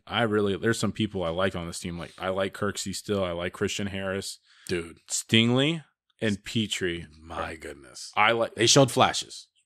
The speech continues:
Speaker 1: Exactly, yeah.
Speaker 2: Yeah.
Speaker 1: Exactly.
Speaker 2: So
Speaker 1: I think
Speaker 2: ho-
Speaker 1: Stingley kinda got lost in the sauce.
Speaker 2: Well,
Speaker 1: Excellent.
Speaker 2: yeah, they were bad.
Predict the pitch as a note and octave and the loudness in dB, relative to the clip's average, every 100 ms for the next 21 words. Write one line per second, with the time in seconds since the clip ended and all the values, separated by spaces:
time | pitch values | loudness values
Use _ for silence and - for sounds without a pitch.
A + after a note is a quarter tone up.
0 | _ - - F#2+ D#2+ - - D#2+ B1+ - | _ -16 -4 -2 -2 -8 -8 -6 -8 -14
1 | - - _ _ - - - - G#2 - | -18 -20 _ _ -10 -10 -10 -12 -18 -14
2 | - B2 A2 D3 - C3+ B2+ B2 A#2 A2 | 4 6 8 6 2 -2 0 0 2 2
3 | G2+ G#2+ G2+ - G2+ F#2 D2+ - A2+ G#2+ | 2 2 2 0 -4 -4 -4 0 4 4
4 | G2 - - _ - A#2+ - A#3 A#3+ F3+ | 4 -2 -12 _ 2 4 8 8 8 8
5 | A3 A3+ G#3+ F3 D#2+ - | 6 6 6 6 4 -12